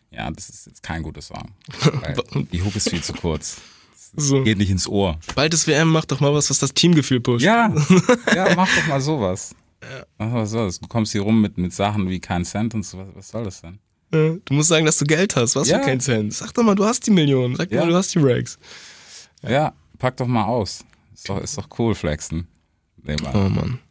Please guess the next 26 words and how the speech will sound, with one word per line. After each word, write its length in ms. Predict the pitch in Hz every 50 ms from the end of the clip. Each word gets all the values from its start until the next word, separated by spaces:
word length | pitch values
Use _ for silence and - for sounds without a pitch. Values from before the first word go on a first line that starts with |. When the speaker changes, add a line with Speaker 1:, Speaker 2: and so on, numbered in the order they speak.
| _ _ _ _ _
Speaker 1:
Ja, 180 | 82 82 92 104
aber 140 | 110 110
ich, 160 | 110 110 110 110 135
ich 100 | 139 117
find's, 240 | - 180 165 151 -
weißt 240 | 123 139 156 143 -
du, 80 | 127
heutzutage 540 | 120 147 143 - - 107 139 147 143 139 127
ist 120 | 117 107 110
es 160 | 113 - -
immer 140 | 123 131 123
mal 180 | 120 117 107
wieder 180 | 104 101 104 90
ganz 280 | 95 90 95 - -
nice, 300 | 104 101 104 104 95 -
sowas 320 | - 104 90 92 90 - -
zu 100 | 92 92
hören, 180 | 98 104 98
weißt 200 | 92 95 92 -
du, 20 | 85
dass 140 | 90 87 87
es 160 | 85 - -
nicht 340 | 101 107 120 113 - - 107
nur 160 | 98 95 85
darum 360 | 85 92 95 92 92 92 92
geht, 260 | 87 98 98 107 -